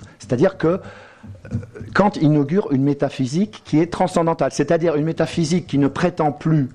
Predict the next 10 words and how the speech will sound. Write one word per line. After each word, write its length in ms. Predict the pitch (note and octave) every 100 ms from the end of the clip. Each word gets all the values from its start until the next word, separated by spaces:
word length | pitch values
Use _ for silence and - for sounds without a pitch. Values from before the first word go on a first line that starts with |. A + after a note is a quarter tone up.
| -
connaître 720 | - G3+ A#3 B3+ A3+ - - - - _ _ _ _ - - _ _ - -
par 200 | D#3 C#3
la 120 | B2+
raison 280 | C3 B2+ C3+
pure 460 | - C#3 B2 - - - -
Dieu, 500 | F#2 G2 C#3 D3 D3+ E3 - - _ _ _ - -
l'âme, 600 | A2 C#3+ D3 D3 D#3+ F3+ - - G2+
le 180 | A2+ D3+
monde, 460 | G3 G#3+ B2+ G2+ - - - F3 - - - - - - - - - - -
mais 500 | D#3 A3 A3+ E3